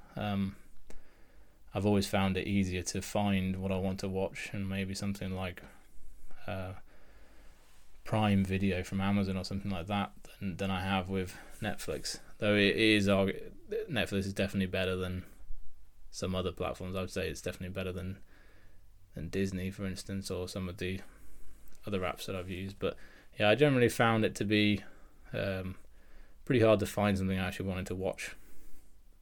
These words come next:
on Netflix, which is why I kind of, well before I was even considering Warner Bros. Discovery, anything like that, so it's not any bias involved here, well before that I decided to, uh, drop my Netflix subscription.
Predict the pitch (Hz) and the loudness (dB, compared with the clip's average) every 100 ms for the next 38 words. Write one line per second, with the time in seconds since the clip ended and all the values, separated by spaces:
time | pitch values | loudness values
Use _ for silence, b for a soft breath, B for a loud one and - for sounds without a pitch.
0 | - 95 92 - 95 - - b b b | -6 -4 -4 -4 -8 -8 -10 b b b
1 | b b b b b - 95 92 98 90 | b b b b b -2 -2 0 -2 -2
2 | - - - 107 101 98 92 90 - 101 | -4 -6 -8 -2 2 2 2 0 -2 -2
3 | 92 87 B B B - 107 98 95 101 | -2 -6 B B B 4 6 6 4 2
4 | 95 90 95 90 90 92 87 98 92 90 | 0 0 -2 -4 -4 -6 -4 -2 -2 -2
5 | 92 95 b b b - 98 95 90 92 | -4 -6 b b b -6 -2 -2 -2 -4
6 | 85 - 92 87 98 98 101 92 - B | -6 -4 -4 -4 -6 -4 0 0 -2 B
7 | B B - 95 95 101 85 95 95 101 | B B -8 -4 -2 -2 0 0 -2 2
8 | 98 92 90 95 90 92 95 98 B B | 2 0 -2 -4 -4 -2 -4 -4 B B
9 | B B 101 95 92 92 92 78 95 95 | B B 0 0 2 0 0 -2 -2 -2
10 | - 95 90 90 - B B B B B | -4 -4 -2 -4 -6 B B B B B
11 | - 101 95 90 95 - - 110 98 101 | -4 -2 0 -2 -4 -10 -4 0 0 0
12 | 95 98 - - - - - 98 - - | 0 0 -2 -8 -6 -8 -6 -6 -6 -16